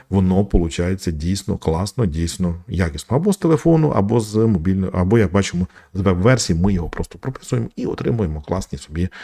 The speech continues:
е, відоси. І оце тепер подумайте, як, наскільки, е, просунулась вперед, власне, кіноіндустрія, наскільки легко зараз буде створювати різні,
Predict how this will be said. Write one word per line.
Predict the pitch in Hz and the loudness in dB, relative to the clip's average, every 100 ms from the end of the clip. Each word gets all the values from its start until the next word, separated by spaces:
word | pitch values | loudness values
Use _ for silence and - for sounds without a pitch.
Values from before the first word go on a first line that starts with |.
| - - - | -20 -14 0
е, | 98 | 2
відоси. | 95 98 92 78 | 4 2 2 -4
І | 101 | -2
оце | 110 123 156 | -2 0 -2
тепер | - - | 0 -4
подумайте, | - 123 101 - 95 - - - | 0 0 2 0 -2 -6 -20 -8
як, | 101 95 110 - | -2 0 0 0
наскільки, | 110 123 - - 151 120 - 82 - _ | 0 0 -2 -2 0 0 0 -2 -4 _
е, | 98 90 80 98 92 - _ | -4 -4 -6 -10 -10 -12 _
просунулась | - 101 - 120 92 87 | -2 0 2 2 2 0
вперед, | - - 95 107 156 - - | -4 0 4 4 4 0 -10
власне, | 80 104 120 120 | 2 2 4 0
кіноіндустрія, | 101 - 113 117 101 95 92 98 - 110 | -4 -2 0 0 0 -2 0 -2 0 2
наскільки | 85 87 147 131 117 | 0 0 0 2 2
легко | 95 104 127 127 - | 2 2 2 0 0
зараз | 92 92 | 0 2
буде | 87 101 92 | 2 0 0
створювати | - 101 117 98 92 92 | 0 4 6 4 0 0
різні, | 104 113 92 | 2 0 0